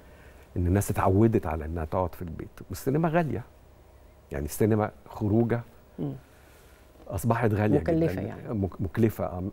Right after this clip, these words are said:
Speaker 1: يعني في كل حتة في العالم، وعندنا بشكل خاص بقت مش في متناول يد حتى الطبقة الوسطى العادية. مهم إن يبقى فيه، ها، سينما، يق-، مهم يبقى فيه مسرح، مهم يبقى فيه سما-،
Speaker 2: طب سؤالي،
Speaker 1: آه.
Speaker 2: سؤالي لحضرتك،
Speaker 1: آه.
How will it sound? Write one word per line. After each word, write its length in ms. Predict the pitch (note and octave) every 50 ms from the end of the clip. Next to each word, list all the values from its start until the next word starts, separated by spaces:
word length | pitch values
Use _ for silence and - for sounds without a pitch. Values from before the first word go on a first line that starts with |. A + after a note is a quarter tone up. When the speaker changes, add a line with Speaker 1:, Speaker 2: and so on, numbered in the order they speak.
| -
Speaker 1:
يعني 340 | - F2+ F2 E2 D#2+ F2 F2+
في 100 | E2+ -
كل 200 | - B2+ A#2 A#2
حتة 280 | - - - - - F#2+
في 60 | -
العالم، 400 | G2 D#2+ E2+ A#2+ B2+ C3 B2+ G#2+
وعندنا 380 | E2+ F2 F#2 F#2 G#2+ B2 C3 A#2+
بشكل 360 | - - A#2 A2 - A#2 G2
خاص 360 | - - G2+ G2 - - -
بقت 180 | F#2+ D#2+ F2 - -
مش 240 | A#2+ G2+ G2+ A2+ -
في 140 | - - G#2+
متناول 540 | F#2+ F2+ - G#2 F2+ F2+ F#2+ G2+ F#2 E2+ F2
يد 180 | F#2 F#2+ -
حتى 380 | - - G2 - - - G#2+ - -
الطبقة 420 | - - - G#2 F#2+ F#2 - - E2
الوسطى 340 | E2 E2+ F#2+ - - F2+ E2
العادية. 340 | - - - - - - - - - - - -
مهم 440 | F#2 F#2+ E2+ F#2 C3 B2+ A#2+ G#2 F2+
إن 180 | D#2 D#2+ D#2+ D#2+ -
يبقى 160 | - F#2+ E2
فيه، 160 | - - F2 E2+ - - - - - - - _ _ _ _ _ _ _ _ _ _ _ _ _ _ -
ها، 140 | E2 F2+ -
سينما، 380 | - - G#2+ F#2 E2+ E2+ D#2 D#2+
يق-، 120 | F2 F#2+ - G#2 B2+
مهم 320 | G#2+ F#2 F2 A#2 A2+ G#2 G2+
يبقى 220 | G#2 E2 F#2+ F2+
فيه 220 | - - A2 F#2+ F2+ - - - - G2+
مسرح، 500 | G2 G#2+ F#2+ - - - - - - - - - - - - - -
مهم 280 | F#2+ F#2 A2 G#2+ G#2+
يبقى 240 | G#2 G2 F#2+ G2 F2+
فيه 120 | - G2+ G2
سما-، 220 | - - G#2+ G2 - - - - - - - - - - - - - - - - - - -
Speaker 2:
طب 160 | - F3+ -
سؤالي، 460 | - - - - F3+ G3 G#3 - E3 C#3+
Speaker 1:
آه. 160 | A#2 B2+ B2+
Speaker 2:
سؤالي 560 | A#2 - - - D#3+ E3+ E3+ D3+ D#3 C3+ - - -
لحضرتك، 520 | C3 - - C#3+ - C3 C#3+ - - - - - - -
Speaker 1:
آه. 200 | G#2+ G2 F#2+